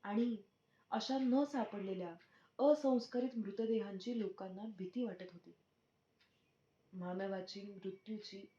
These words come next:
अति प्राचीन भीती. मायकेलची पावलं अभावितपणेच अपघाताच्या जागेकडे वळली होती.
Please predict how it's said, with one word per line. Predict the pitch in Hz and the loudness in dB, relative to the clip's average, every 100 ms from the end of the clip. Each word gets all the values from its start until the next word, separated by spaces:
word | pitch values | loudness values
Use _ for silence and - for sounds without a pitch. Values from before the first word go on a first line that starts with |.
| _ | _
अति | 226 226 269 | -10 -4 0
प्राचीन | 285 226 175 - 190 | 0 -2 -6 -8 -8
भीती. | 170 - 170 - _ _ _ _ _ _ _ _ _ _ _ _ _ _ _ 185 | -8 -10 -14 -18 _ _ _ _ _ _ _ _ _ _ _ _ _ _ _ -8
मायकेलची | 175 165 196 190 202 202 | -2 -2 -2 -4 -4 -6
पावलं | 185 170 180 196 175 _ _ _ | -6 -6 -6 -8 -10 _ _ _
अभावितपणेच | 196 190 208 254 - 240 196 202 - | 4 6 4 2 2 -2 -4 -4 -8
अपघाताच्या | 190 190 185 185 196 214 | -6 -4 -2 -4 -6 -8
जागेकडे | 208 180 180 190 190 | -8 -8 -8 -10 -8
वळली | 190 175 170 | -6 -6 -4
होती. | 185 180 | -6 -8